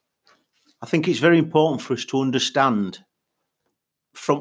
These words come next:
well, sorry, no, I'm saying that, I'm, I'm saying that as, as fact. It's not fact, it's opinion. In my opinion, <clears throat> the technology where we're talking, in the context that we're talking about,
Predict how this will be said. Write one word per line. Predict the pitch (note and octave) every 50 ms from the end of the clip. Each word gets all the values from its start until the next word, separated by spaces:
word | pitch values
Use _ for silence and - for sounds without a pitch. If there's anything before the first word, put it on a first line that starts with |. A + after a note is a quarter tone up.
| D3 -
well, | G3 C#3+ A2 -
sorry, | - - - A3+ G3 D3 A2+ - -
no, | D3+ F3 E3
I'm | C#3+ E3 F3+
saying | - - A3 A#3 A#3 G3+ C3+ F#2+
that, | E2+ E2 F#2+ - -
I'm, | B2+ B2+ A#2+ D3
I'm | - C3
saying | - - E3+ E3+ D#3+ C3+
that | B2 A2+
as, | A#2 A#2 C3+
as | - - A#2 A#2+
fact. | - - A#2 F#2+ - - -
It's | C#3 A#2 -
not | C#3+ - -
fact, | - - D#2+ - - A2+
it's | G#2 -
opinion. | _ - - A#2+ G#2 F#2+ F#2 G2+ A#2+ -
In | - D3 C3+ C#3
my | D3 E3 E3 E3
opinion, | D#3 D#3 - - D3+ C3+ A2 F2+ D#2 D2 C#2 - _ _ _ _ _ _ _ _ _ _ _ - - - _ _ _ _
<clears throat> | _ _ _ _ _ _ _ _ _ _ - -
the | G#3 A3 G#3 G3 E3 C3+
technology | - G#3 G3 F#3+ F#3 F#3 F#3+ F#3 D3 B2+ D#3
where | D3+ D#3 D#3
we're | D3 C#3
talking, | - - D3+ C3+ - - D#3+
in | D3
the | B2+ B2+
context | - D3 D3+ - - C3+ A#2+ -
that | - B2+
we're | C3+ C#3 C3
talking | C3+ - D3 C#3 C3 C3+ - A2
about, | F#2 F2 F#2 F2 F2 F2 -